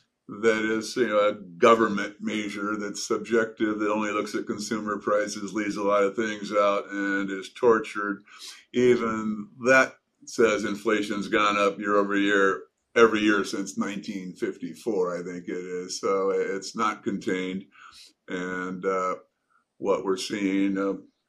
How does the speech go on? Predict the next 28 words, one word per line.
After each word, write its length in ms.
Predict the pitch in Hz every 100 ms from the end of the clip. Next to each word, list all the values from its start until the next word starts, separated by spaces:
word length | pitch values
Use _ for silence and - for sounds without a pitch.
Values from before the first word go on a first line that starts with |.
| - -
you 140 | 98
know, 80 | 92
even 520 | 110 101 101 101 98 98
this 180 | 104
last 360 | 113 110 123 -
week, 320 | 120 117 117
the 60 | 104
market 340 | 101 98 107
seems 300 | - 110 98
to 80 | 98
like 280 | 98 107 101
the 120 | 107
numbers, 400 | 95 98 101 98
but 160 | - 95
the 80 | 101
numbers 420 | 98 98 98 - - - -
seem 280 | 151 151 135
to 100 | 113
say 220 | 110 113
the 420 | 110 110 104 110 107
prices 440 | 120 117 113 110
are 120 | 104 98
sticky, 800 | - - 127 127 117 113 110 - _ _ _ _ _
even 300 | 143 147 117
with 100 | 101
a 80 | 98
slowing 380 | - 107 92 90
economy. 500 | 90 104 95 87